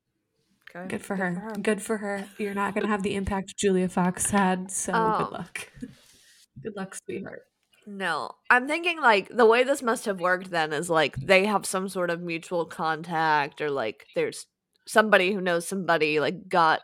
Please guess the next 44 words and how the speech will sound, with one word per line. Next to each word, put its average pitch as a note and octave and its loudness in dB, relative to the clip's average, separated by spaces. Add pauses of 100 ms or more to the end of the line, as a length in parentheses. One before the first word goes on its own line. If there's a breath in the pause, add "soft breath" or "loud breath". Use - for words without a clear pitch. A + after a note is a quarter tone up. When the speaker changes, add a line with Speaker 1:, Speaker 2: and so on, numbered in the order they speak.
Speaker 1:
her F3 -6
D D#3+ -6
M D3 -8
read, C3 -8
you E3 -6
know? D#3+ -2
That's F3+ 0
the G3+ 4
only E3 0
way C3 -2
this F2+ -8
makes - -10
sense. - -12 (380 soft breath)
So A#3+ -8
she's D4 -6
Speaker 2:
For - -12
Speaker 1:
connected. G3+ 0
Speaker 2:
sure. - -10 (340)
Miss G3+ -8
Speaker 1:
Miss - -8
Speaker 2:
Delaware. C#3+ -4
Speaker 1:
Delaware. F#3+ -6 (240)
Speaker 2:
Yeah, G3 -14
Cheney G3+ -12
Jones. F#3 -8 (160)
Um, F3+ -8
we'll F#3 -6
keep A#3+ -6
an A#3 -10
eye G#3+ -8
on G3+ -4
that. F3+ -6
That's F3+ -4
gonna E3+ -4
fizzle E3 -4
out D#3 -4
real D3+ -2
fast. D#3+ -6
There's F3 -4
no E3 -2
way E3 -2
Speaker 1:
Cute. D#3+ -2
Speaker 2:
that D#3 0
lasts - -4